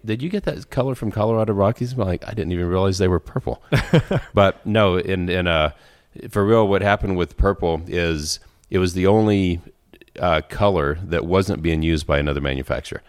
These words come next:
Speaker 2: Mm-hmm.
Speaker 1: You know, there was yellow, there was green, there was blue, red, everything else. And I'm like, "Man, I'd really like to have a,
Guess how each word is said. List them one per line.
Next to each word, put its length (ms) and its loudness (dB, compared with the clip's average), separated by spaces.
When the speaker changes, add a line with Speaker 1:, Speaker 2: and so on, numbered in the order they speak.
Speaker 2:
Mm-hmm. 180 -4
Speaker 1:
You 80 0
know, 120 2
there 120 0
was 160 -2
yellow, 440 2
there 140 -2
was 320 -4
green, 560 -2
there 80 -4
was 160 -6
blue, 720 0
red, 320 2
everything 380 2
else. 240 2
And 80 0
I'm 80 -2
like, 180 -2
"Man, 240 -4
I'd 160 -2
really 240 2
like 240 0
to 100 -6
have 400 0
a, 300 -4